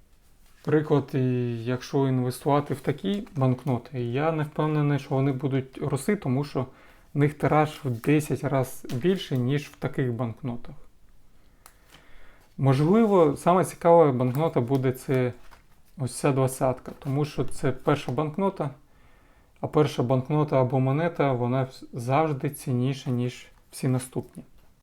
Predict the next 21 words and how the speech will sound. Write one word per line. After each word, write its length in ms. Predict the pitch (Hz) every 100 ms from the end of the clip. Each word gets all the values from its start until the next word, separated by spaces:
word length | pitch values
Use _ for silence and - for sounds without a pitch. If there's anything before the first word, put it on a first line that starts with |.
| _ -
Тому 360 | 147 160 170
думайте, 520 | 143 127 185 165 147 139
в 80 |
що 180 | - 151
інвестувати, 760 | 127 131 131 - 156 202 214 -
сподіваюся, 720 | - 147 127 135 139 131 135
у 100 | 117
вас 200 | 131 127
все 300 | - - 131
буде 420 | 113 127 120 123 113
вдаватися. 840 | 113 135 165 175 170 - 151 135 - - - - - _ - - - _ _ _ _ _ - - - -
Знаю, 460 | 135 123 156 143
що 180 | 127 131
комусь 640 | - 135 135 131 - - - - _ _ - - _ _ -
може 280 | 135 123
не 120 | 123 120
сподобатися 840 | - 123 131 123 127 135 127 135
те, 140 | -
що 180 | 131 -
я 200 | 139 143
розповів, 560 | 151 151 180 185 226